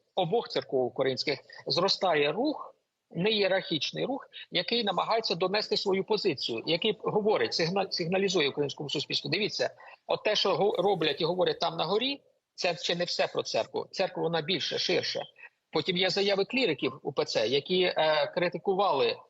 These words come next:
дія-, е, е, ч-, в тому числі ч-, членів синоду і їх там заяви, і зверталися до Онуфрія з вимогами відповісти на,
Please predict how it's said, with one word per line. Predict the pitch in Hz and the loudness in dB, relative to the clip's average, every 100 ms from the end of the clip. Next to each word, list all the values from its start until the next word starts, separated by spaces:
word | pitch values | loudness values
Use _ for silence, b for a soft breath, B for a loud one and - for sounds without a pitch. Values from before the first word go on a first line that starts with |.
| _ | _
дія-, | 151 147 151 127 127 | -8 -2 2 2 2
е, | 143 135 135 - | 2 2 0 -2
е, | 143 143 135 | 0 2 2
ч-, | 135 - | 0 -4
в | 165 - | -6 -2
тому | 175 151 | -2 0
числі | 151 - 139 | -4 -4 -4
ч-, | - - | -6 -6
членів | - 160 135 127 | 0 0 2 0
синоду | 143 135 139 143 | 0 0 2 0
і | - 147 147 B - | 0 0 0 B -4
їх | 156 151 | -2 0
там | 147 | 0
заяви, | 131 139 127 117 185 - B | 0 0 2 2 0 -4 B
і | - 151 | -2 0
зверталися | 160 - 190 196 185 | 0 0 0 2 0
до | 156 156 | 2 0
Онуфрія | 156 165 165 180 180 | 2 -2 0 2 2
з | - | 0
вимогами | 147 160 165 180 190 190 180 | -2 0 2 2 2 2 2
відповісти | 160 180 190 208 240 160 | 0 -2 0 0 0 0
на, | 139 135 135 | 2 2 0